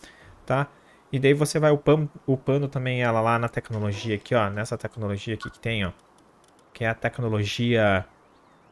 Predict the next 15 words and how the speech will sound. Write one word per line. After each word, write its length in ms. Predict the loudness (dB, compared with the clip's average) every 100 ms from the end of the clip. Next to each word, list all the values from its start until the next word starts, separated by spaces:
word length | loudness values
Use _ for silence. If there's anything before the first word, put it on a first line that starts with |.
| _ _ _
de 300 | -4 0 2
fundir, 500 | 0 -2 -2 0 -2
né? 140 | -2 -4 -8 _ _ -14
É 100 | -10
a 40 |
tecnologia 580 | -8 -8 -6 -6 -6 -6
aqui 160 | -8 -8
do 120 | -6
ladinho 420 | -6 -8 -10 -10
aqui, 160 | -10 -14
ó. 40 | -14 -18 _ _ -10
A 20 |
tecnologia 580 | -10 -6 -8 -4 -2 -2
antiga, 480 | -4 -6 -4 -2 0
né? 140 | 0